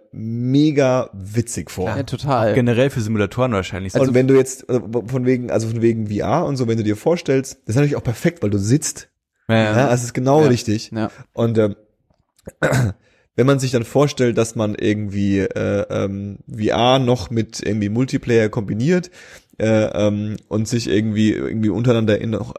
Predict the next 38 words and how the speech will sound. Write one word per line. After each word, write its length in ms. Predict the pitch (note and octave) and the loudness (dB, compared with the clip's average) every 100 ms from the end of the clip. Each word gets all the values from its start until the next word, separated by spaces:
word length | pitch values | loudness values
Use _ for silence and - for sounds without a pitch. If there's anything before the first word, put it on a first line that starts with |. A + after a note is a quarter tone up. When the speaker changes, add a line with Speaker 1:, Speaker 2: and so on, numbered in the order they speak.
| - | -8
Speaker 1:
interagieren 520 | G#2+ G2+ G#2 C3 D3+ | -2 0 2 0 2
kann, 180 | C#3 A2+ | 0 0
ist 120 | - | -2
das 120 | G#2 | -4
noch 100 | G#2+ | -2
ein 60 | G#2 | -2
ganz 120 | G2+ | -2
anderes 160 | G2+ | -2
Feeling. 200 | - G#2+ | -2 -4
Es 80 | G#2+ | -4
gibt 120 | G#2+ G#2+ | 0 0
auch 120 | G#2+ | 0
auf 80 | - | -6
die 180 | - | -10
Oculus, 440 | - - C3+ B2+ - - - - | -6 -4 0 -2 -2 -16 -20 -20
gibt's 180 | - A2+ | -10 -6
ein 40 | A#2+ | -6
Spiel, 200 | - A#2+ | -2 -2
das 100 | G#2+ | 0
hab 120 | A#2+ | -2
ich 200 | A2 - - | -4 -10 0
auch 160 | C3 | 0
gespielt, 320 | - B2 C#3 A2+ | 2 -2 0 0
das 80 | |
hab 80 | A2 | -2
ich 80 | A2+ | -2
euch 80 | A2 | -2
nicht 140 | B2+ | -6
gezeigt, 460 | - - A#2 B2+ - | -6 2 2 2 0
weil 160 | G#2 G2+ | 2 2
es 200 | - B2 | -2 0
relativ 280 | A2+ A2 | 0 0
langweilig 400 | A#2 A#2 A#2+ A2 | -2 0 0 0
ist 100 | A#2 | -6
zum 100 | - | -10
Zuschauen, 320 | A2+ C#3+ C#3+ B2 | -8 -6 -4 -4
ehrlich 180 | B2 | -4
gesagt. 320 | A#2+ A#2+ A#2+ | -2 -2 -2